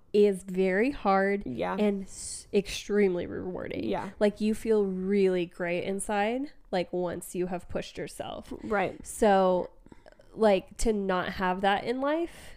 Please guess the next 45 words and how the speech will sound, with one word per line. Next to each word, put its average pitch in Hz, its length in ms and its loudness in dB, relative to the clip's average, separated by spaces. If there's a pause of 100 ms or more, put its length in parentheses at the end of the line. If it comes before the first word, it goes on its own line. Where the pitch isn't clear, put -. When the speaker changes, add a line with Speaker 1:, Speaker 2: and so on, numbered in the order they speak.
Speaker 1:
and - 180 -2
to 208 140 0
just 196 340 -2
be 190 180 4
in 185 100 -2
a 180 80 -2
place 190 420 -4
where 185 100 -2
you're, 175 300 -2
like, 170 400 -6
it's 196 240 -2
just - 260 -8
a 190 160 0
well-worn 175 760 0
path, 185 600 -6 (580)
like, 196 220 2
it's 202 200 0
no 208 200 2
longer 202 460 2
exciting 190 680 -4
to - 140 -8
you. 254 360 2
It's 208 200 0
no 190 140 2
Speaker 2:
Mm-hmm. 190 100 2
Speaker 1:
longer 180 400 0
challenging 202 720 -2
to - 160 -8
you, 214 200 2
and 214 220 -2
you 214 140 -2
need 185 380 0
challenge, - 580 -8
like, 190 120 0
Speaker 2:
Yeah. 180 140 0
Speaker 1:
throughout 202 300 2
your 180 160 -4
entire 175 480 -6
life. - 300 -8
Otherwise, 196 720 0 (440)
you're 202 120 6
gonna 185 220 4
lose 185 800 2 (320)
literally, 190 420 0
like, - 260 -8